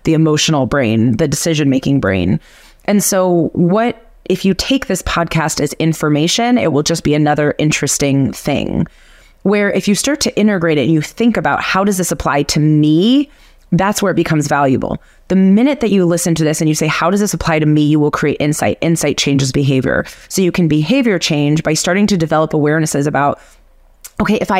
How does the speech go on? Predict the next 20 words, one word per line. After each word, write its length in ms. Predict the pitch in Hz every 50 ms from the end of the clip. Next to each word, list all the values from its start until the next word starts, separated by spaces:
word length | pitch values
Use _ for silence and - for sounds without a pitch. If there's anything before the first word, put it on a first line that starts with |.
| - -
am 260 | 190 202 208 220 220
the 80 | 196
one 460 | 175 170 160 151 156 156 156 165 175 165 - _ _ _
who 140 | - 202 160
is 220 | 160 202 196 -
sitting 240 | - 208 180 180 185
on 240 | 180 170 170 170 160
the 100 | - 160
couch 300 | - 196 202 185 175 -
with 100 | 180 170
a 60 | 160
donut 300 | 156 175 170 175 170 -
in 80 | 160 170
my 80 | 151
hand 340 | 156 170 160 156 156 160 156
right 220 | 226 226 226 -
in 160 | - 196 196 185
this 160 | 175 175 -
very 240 | 170 170 165 165 170
moment, 560 | 196 220 240 208 160 135 143 147 139 -